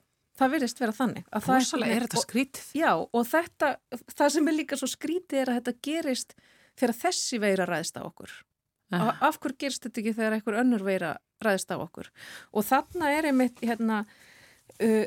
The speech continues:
Speaker 1: það er eins og veiran sé þá að, sko, láta eitthvað klikka í okkar varnarkerfi. Að við, hérna, þarna erum við nefnilega, setjum við eitthvað á stað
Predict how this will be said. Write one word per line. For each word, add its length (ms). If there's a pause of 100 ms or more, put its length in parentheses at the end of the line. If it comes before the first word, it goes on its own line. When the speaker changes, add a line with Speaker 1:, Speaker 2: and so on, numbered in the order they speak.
(140)
Speaker 1:
það 160
er 140
eins 120
og 140
veiran 320
sé 160
þá 400
að, 160 (460)
sko, 500 (1600)
láta 600
eitthvað 560
klikka 720
í 160 (160)
okkar 580 (400)
varnarkerfi. 640 (480)
Að 120
við, 320 (140)
hérna, 460 (100)
þarna 240
erum 100
við 120
nefnilega, 280
setjum 380
við 60
eitthvað 200
á 60
stað 280